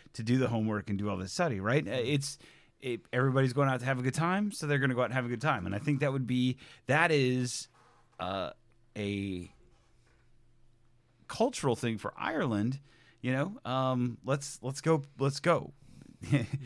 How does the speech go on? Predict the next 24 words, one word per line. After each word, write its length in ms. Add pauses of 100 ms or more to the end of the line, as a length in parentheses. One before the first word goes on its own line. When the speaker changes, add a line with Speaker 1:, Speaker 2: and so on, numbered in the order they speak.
(240)
Speaker 1:
I 60
don't 120
care. 300
Let's 160
just, 300
let's 220
go 120
to 60
the 80
pub. 240 (320)
Let's 80
have 160
a 20
good 120
time. 260
Speaker 2:
Right. 200 (160)
Speaker 1:
And, 440
and 240 (240)
we're 80
not, 160 (420)
without 240
asking 320
questions, 480 (480)
um, 520